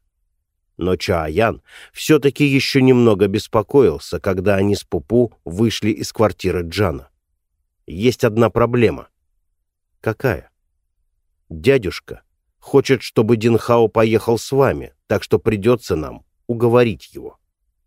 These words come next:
"Он поедет на кладбище", уверенно ответила Пупу.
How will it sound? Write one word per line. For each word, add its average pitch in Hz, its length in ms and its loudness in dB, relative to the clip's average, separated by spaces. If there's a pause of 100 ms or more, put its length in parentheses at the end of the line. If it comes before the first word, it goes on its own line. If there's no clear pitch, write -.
(560)
"Он 123 140 0
поедет 131 480 -2
на 73 100 -14
кладбище", - 580 -10 (340)
уверенно 87 500 0
ответила 90 460 -4
Пупу. 85 440 -8